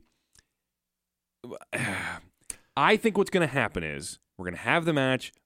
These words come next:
There will be tons of bells and whistles to this match, I'm sure. Um,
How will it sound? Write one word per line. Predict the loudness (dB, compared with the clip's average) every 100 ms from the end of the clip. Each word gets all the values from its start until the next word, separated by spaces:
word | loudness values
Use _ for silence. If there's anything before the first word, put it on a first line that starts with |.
| -6
There | -2
will | 0
be | -2
tons | -6 -2 0 2
of | 0
bells | 0 0 -2
and | -6
whistles | -8 -10 -12
to | -14
this | -12
match, | -12 -12 -14
I'm | -10
sure. | -10 -10 -14 _ _ _ _ _ -2
Um, | 2 2 2 0 -4 -10